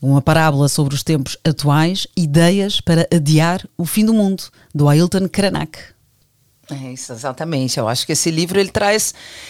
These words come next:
Speaker 2: eu também quis trazer ele aqui hoje porque é uma voz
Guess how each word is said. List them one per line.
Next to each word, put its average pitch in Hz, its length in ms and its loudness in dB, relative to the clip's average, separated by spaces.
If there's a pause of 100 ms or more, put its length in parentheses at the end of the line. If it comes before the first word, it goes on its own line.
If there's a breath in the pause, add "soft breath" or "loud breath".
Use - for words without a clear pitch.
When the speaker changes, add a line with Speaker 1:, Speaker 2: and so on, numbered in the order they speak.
(180 loud breath)
Speaker 2:
eu 277 120 0
também 277 300 0
quis 254 240 -6
trazer 208 360 0
ele 208 140 2
aqui 208 440 -4
hoje 202 340 0
porque 190 340 -6
é 208 40 2
uma 226 180 -2
voz 226 760 -4